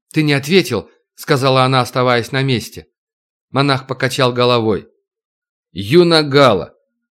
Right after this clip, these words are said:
не заставляй меня делать то, что мне делать не хочется. Тебя могут сковать так же, как этих двоих, и просто отнести туда, куда нам надо. Я не хочу этого,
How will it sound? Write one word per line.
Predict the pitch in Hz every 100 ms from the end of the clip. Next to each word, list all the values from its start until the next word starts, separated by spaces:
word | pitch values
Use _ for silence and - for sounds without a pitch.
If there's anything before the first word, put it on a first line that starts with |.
| -
не | 151
заставляй | 147 139 147 139 151 139
меня | 131 135 123 92
делать | 104 135 123 117 -
то, | 151 156 117 _ _ _ _
что | - 156
мне | 143 135
делать | 127 143 131 131
не | 135
хочется. | 131 131 - - - - _ _ _ _ _ _
Тебя | 156 156 151
могут | 160 156 147
сковать | - 139 143 147 -
так | 151 151 139
же, | 113
как | 110 110
этих | 143 135 113
двоих, | 113 123 139 139 - _ _ _
и | 101
просто | 101 147 - 143
отнести | 135 156 143 - 147
туда, | - 113 107 135 139
куда | 131 120 127
нам | 123 123
надо. | 123 113 80 65 _ _ _ _ _ _
Я | 131 165
не | 170
хочу | 185 165 - 156
этого, | 113 - 78 -